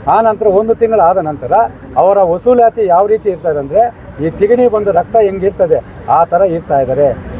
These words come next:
ಆದರೆ ಡಿ ಸಿ ಸಿ ಬ್ಯಾಂಕಿನ ನಶಿಸಿ ಹೋಗ್ತಾ ಇದೆ. ಅದು ಚುನಾವಣೆ ನಡೆಸದ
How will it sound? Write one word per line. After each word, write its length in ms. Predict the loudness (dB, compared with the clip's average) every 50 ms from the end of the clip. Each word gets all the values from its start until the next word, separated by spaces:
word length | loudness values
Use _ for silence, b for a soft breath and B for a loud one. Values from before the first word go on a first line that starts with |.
| -2 0
ಆದರೆ 320 | 0 2 2 2 2 0
ಡಿ 340 | 0 -4 -8 -4 -2 -2 0
ಸಿ 160 | 0 -2 -4
ಸಿ 160 | -2 0 0 2
ಬ್ಯಾಂಕಿನ 480 | 2 2 0 0 0 -2 -4 -2 0
ನಶಿಸಿ 500 | 0 0 0 0 -2 -2 -2 0 2 2
ಹೋಗ್ತಾ 360 | 2 2 2 0 0 0 0 2
ಇದೆ. 140 | 2 2
ಅದು 200 | 2 2 2 -2
ಚುನಾವಣೆ 480 | -6 -6 -4 0 0 2 2 0 0 -2
ನಡೆಸದ 540 | -4 -6 -4 -2 -2 0 2 2 2 0